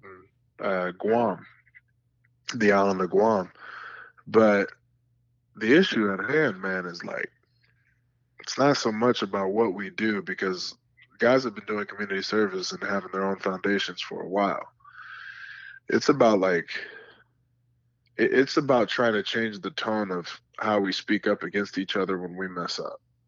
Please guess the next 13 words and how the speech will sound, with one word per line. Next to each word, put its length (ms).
And 880
Deshaun 380
Jackson 360
has 140
messed 300
up, 180
and 400
he 640
said 640
something 420
that 180
was 160
wrong. 420